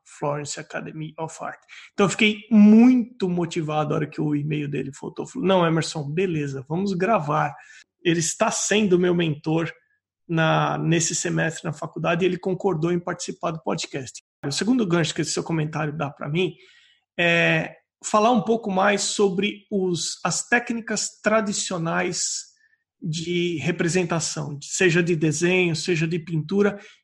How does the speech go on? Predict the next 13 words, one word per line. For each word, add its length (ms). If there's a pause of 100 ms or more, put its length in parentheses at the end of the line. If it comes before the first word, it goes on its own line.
(120)
que 120
eu 100
vi 260
que 160
o 80
Ateliê 380
A 80
três 560
trabalha. 600 (480)
Então, 220 (180)
eu 160
queria 280
começar 560